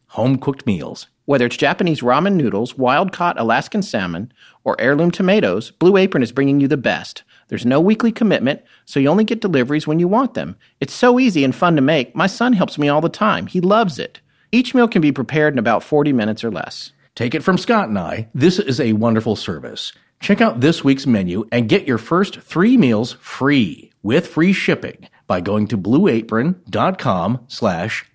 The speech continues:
Speaker 1: astonishing.
Speaker 2: You'll love how good it feels and tastes to create incredible home-cooked meals with Blue Apron, so don't wait.
Speaker 1: That's blue apron dot com slash astonishing. Blue Apron,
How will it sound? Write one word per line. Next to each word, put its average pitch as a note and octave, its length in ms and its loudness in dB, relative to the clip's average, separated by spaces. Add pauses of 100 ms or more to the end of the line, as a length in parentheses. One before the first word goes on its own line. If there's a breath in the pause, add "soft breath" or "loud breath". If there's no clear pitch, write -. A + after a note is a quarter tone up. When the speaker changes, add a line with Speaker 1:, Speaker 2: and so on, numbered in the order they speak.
(100)
Speaker 1:
astonishing. - 840 -4 (460)
Speaker 2:
You'll D#3+ 160 4
love F#3+ 200 4
how C#3+ 120 2
good D#3+ 180 2
it - 140 -2
feels F#3 400 2
and A3 300 2
tastes B2+ 360 -2
to - 80 -4
create B2+ 260 0
incredible D#3 440 2
home-cooked D3 420 -2
meals G2+ 240 -4
with - 140 -12
Blue A#2+ 200 0
Apron, E2 300 -8
so - 140 -10
don't D#3+ 260 2
wait. - 380 -4 (280)
Speaker 1:
That's G#2+ 280 -4
blue E3 360 4
apron F3+ 440 2
dot C3+ 280 0
com G#2+ 420 0
slash G2 560 -4 (100)
astonishing. - 800 -4 (360)
Blue A3+ 300 2
Apron, - 420 -2